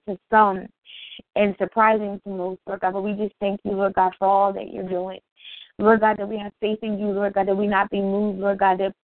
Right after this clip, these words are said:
we listen. Lord God, that we so listen, Lord God, and we ask you just to protect our kids, cover them. Lord God, get them into a place, Lord God, of not so much of thinking that everything will just be the way that it is, Lord God, that we're coming into a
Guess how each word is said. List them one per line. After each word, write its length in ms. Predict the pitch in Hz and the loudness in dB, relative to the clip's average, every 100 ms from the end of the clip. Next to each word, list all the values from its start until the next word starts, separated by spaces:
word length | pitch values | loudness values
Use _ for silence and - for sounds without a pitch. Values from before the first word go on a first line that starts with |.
| _ | _
we 200 | - 285 | 0 2
listen. 560 | 269 269 254 190 180 190 _ _ _ _ _ | 4 2 0 -12 -18 -20 _ _ _ _ _
Lord 200 | - 240 240 | 0 0 2
God, 140 | 226 | -2
that 120 | 226 | -4
we 180 | 226 240 | -8 -6
so 120 | 262 247 | -4 -4
listen, 540 | 214 214 - 185 185 | -2 -4 -6 -6 -6
Lord 200 | 190 190 | -6 -2
God, 220 | 196 196 | 0 2
and 220 | 190 190 | 2 -2
we 180 | - 226 | -2 0
ask 240 | 214 220 - - | 2 0 -4 -8
you 120 | 202 | -2
just 180 | 220 - | -2 -2
to 80 | 214 | -6
protect 360 | 220 214 214 | -2 -4 0
our 160 | 214 202 | 0 -2
kids, 260 | - 196 - - | -4 -6 -6 -4
cover 300 | 240 247 247 | 2 4 4
them. 380 | 208 196 180 208 _ - - - - | 4 -2 -4 -8 _ -20 -20 -10 4
Lord 240 | 233 240 | 4 6
God, 220 | 220 214 | 2 0
get 140 | 247 226 | -4 -6
them 140 | 233 | -4
into 180 | 226 226 | -4 -4
a 100 | 208 | -6
place, 320 | - 240 214 - | 0 0 0 0
Lord 180 | 196 | -2
God, 180 | 190 190 | 2 2
of 100 | 185 | 2
not 240 | 208 226 226 | -2 -4 -2
so 120 | 214 | 0
much 220 | 208 214 208 | 0 0 -2
of 120 | 185 | -4
thinking 480 | - 226 226 214 208 - - - - | -4 -4 -2 -2 -2 -6 -16 -18 0
that 100 | 185 | 4
everything 880 | 208 226 226 226 233 226 214 214 226 - _ _ - | 6 6 0 -4 -4 -4 -4 -6 -8 -14 _ _ -6
will 140 | 185 196 | 0 2
just 200 | 208 202 | 0 -2
be 260 | 185 214 202 | 0 2 4
the 60 | |
way 180 | 196 208 | 2 2
that 120 | 208 | 0
it 120 | 196 196 | -2 0
is, 160 | 202 | 0
Lord 140 | 202 196 | 0 0
God, 140 | 196 | 0
that 80 | 196 | 0
we're 120 | 233 | -2
coming 340 | - 269 277 269 | -4 -2 0 0
into 280 | 247 | 0
a 40 | 226 | -2